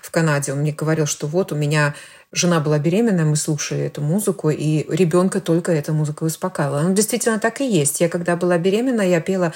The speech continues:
своей дочке несколько колыбельных на белорусском, на русском и на английском. И вот эти песни ее успокаивали.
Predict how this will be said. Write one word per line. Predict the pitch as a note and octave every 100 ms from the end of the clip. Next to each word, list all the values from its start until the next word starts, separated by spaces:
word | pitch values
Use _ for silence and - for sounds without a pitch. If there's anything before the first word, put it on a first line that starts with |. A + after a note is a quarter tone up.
| - - -
своей | - F3+ F3+
дочке | F3+ D#3+ - -
несколько | E3 F#3 - D#3+ D#3
колыбельных | - D#3+ D#3 F#3 D#3 D3
на | D#3+ F#3
белорусском, | G3+ F#3+ E3 C#3 - D3+
на | D3 D3+
русском | G#3+ E4 - F4 F4 - - -
и | -
на | G3+ G#3
английском. | F3+ C#3+ B2+ - - - - -
И | F#3+
вот | F#3 -
эти | G#3+ F#3 -
песни | D#3+ G3 A#3 - D4 B3+
ее | D#3 D#3
успокаивали. | G3+ - A#3+ - D3+ D3+ D#3 D#3+